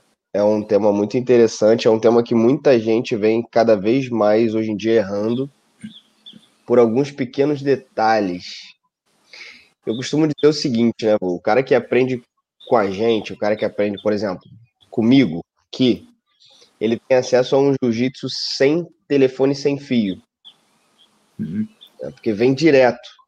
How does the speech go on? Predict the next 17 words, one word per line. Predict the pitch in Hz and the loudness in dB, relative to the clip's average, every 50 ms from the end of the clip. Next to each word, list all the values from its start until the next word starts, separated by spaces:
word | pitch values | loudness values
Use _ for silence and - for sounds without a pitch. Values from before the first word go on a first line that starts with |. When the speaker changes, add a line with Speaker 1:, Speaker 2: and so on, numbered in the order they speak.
| _ _ _ _ _ | _ _ _ _ _
Speaker 1:
vem | 87 101 107 101 | -10 -10 -8 -6
de | 110 | -4
uma | 113 113 113 | -2 0 0
linha | 110 110 113 127 135 143 143 143 139 | 0 -2 -2 -2 0 0 0 -2 -2
que, | 143 147 147 147 143 139 135 - _ _ _ _ _ _ | -4 -4 -2 -2 -2 -2 -4 -8 _ _ _ _ _ _
que, | - - 127 131 131 - 113 - | -10 -4 -4 -2 -2 -4 -6 -4
além | - 123 131 143 180 | -2 2 2 2 2
de | 180 170 156 | 2 0 -2
vir | 131 127 135 135 127 | 0 0 2 2 2
direto, | 110 117 117 107 107 110 120 139 147 143 - 101 76 | 0 0 0 2 2 2 2 2 0 -2 -6 -6 -4
óbvio, | 92 117 123 110 87 - 92 - - _ _ - - - - - - _ _ _ | 0 0 0 -2 -4 -8 -14 -18 -18 _ _ -20 -20 -20 -20 -20 -20 _ _ _
ela, | - 110 123 120 120 127 117 - 101 104 107 - - - 104 | -2 0 0 0 0 -4 -6 -6 -8 -8 -8 -10 -8 -4 0
vocês | 117 127 127 139 139 139 | 0 0 0 0 0 2
mantiveram | 147 151 165 156 - 165 127 110 110 127 127 131 139 135 131 120 113 | 2 2 2 0 -2 -6 -6 -2 2 4 6 6 6 6 4 4 2
o | 117 113 | 0 0
jiu-jitsu, | 107 113 113 101 98 107 120 135 135 135 - - 95 87 - _ _ _ _ _ _ _ _ _ _ _ _ _ _ _ - | 0 -2 -4 -4 -4 -4 -4 -4 -4 -6 -10 -14 -14 -14 -14 _ _ _ _ _ _ _ _ _ _ _ _ _ _ _ -4
é, | 104 104 98 95 92 90 85 76 - | -4 -2 -2 -2 -4 -4 -4 -6 -8